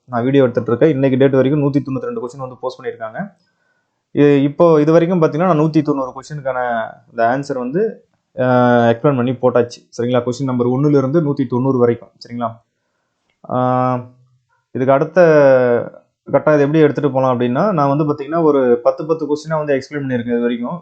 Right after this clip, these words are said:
வீடியோஸ்ல, எல்லா வீடியோஸ்லயும் பார்த்தீங்கன்னா, பத்து, பத்து கொஸ்டின் அப்படிங்கிற ஒரு, ஆ, நம்பர்ஸ் வச்சு எக்ஸ்பிளைன் பண்ணியிருப்பேன். அடுத்த வீடியோலயும் பார்த்தீங்கன்னா, ஒரு பத்து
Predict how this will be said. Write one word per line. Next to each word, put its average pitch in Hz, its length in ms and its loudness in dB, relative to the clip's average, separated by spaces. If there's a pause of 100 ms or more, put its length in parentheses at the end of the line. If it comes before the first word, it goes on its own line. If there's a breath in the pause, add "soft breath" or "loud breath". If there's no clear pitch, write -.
வீடியோஸ்ல, 120 380 -8
எல்லா 120 160 -2
வீடியோஸ்லயும் 123 320 -14
பார்த்தீங்கன்னா, 131 320 -4
பத்து, 131 180 -4
பத்து 127 180 -6
கொஸ்டின் 127 280 -12
அப்படிங்கிற 120 320 -4 (340)
ஒரு, 120 140 2 (580)
ஆ, 117 180 -2
நம்பர்ஸ் 127 300 -2
வச்சு 120 200 -6
எக்ஸ்பிளைன் 123 300 -8
பண்ணியிருப்பேன். 117 380 -8 (1080)
அடுத்த 160 380 2
வீடியோலயும் 175 340 4
பார்த்தீங்கன்னா, 147 480 -2
ஒரு 147 180 4 (120)
பத்து 147 180 -2